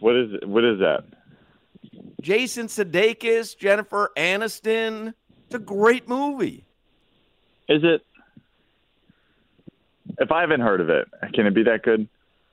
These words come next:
Speaker 2: Oh,
Speaker 1: I'm a pretty good
Speaker 2: God.
Speaker 1: litmus test on these things.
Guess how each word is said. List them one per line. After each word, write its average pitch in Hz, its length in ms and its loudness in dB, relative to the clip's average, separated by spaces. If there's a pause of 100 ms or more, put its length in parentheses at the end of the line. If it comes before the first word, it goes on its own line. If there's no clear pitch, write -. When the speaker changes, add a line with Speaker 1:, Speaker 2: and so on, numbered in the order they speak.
(600)
Speaker 2:
Oh, 185 120 -2
Speaker 1:
I'm 135 200 2
a 123 40 -2
pretty 127 240 2
good 107 100 4
Speaker 2:
God. 98 80 6
Speaker 1:
litmus 92 340 0
test 92 240 -2
on 85 120 0
these 82 180 -4
things. 76 280 -2